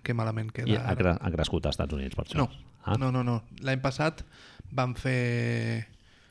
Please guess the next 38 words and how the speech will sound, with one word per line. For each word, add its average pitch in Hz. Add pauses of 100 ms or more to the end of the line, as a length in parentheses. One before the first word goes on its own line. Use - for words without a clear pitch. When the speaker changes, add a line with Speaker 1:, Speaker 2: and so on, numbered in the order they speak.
(440)
Speaker 1:
van 139
fer 131
com 131
una 127
decisió... 131 (100)
Això 143
no, 185
no, 135
és 147
una 160
història 147
que, 127
que -
algú 120
ens 127
haurà 127 (840)
d'explicar 127
força 123
millor, 120
perquè 117 (1120)
el 127
germà 127
estava 156
als 147
Estats 139
Units 147
ja, 160
perquè 131
el 117
germà 120
és 120
un 123
mastuerzo, 165 (400)
i 151
la 131
família 131
decideix 147 (640)
que, 113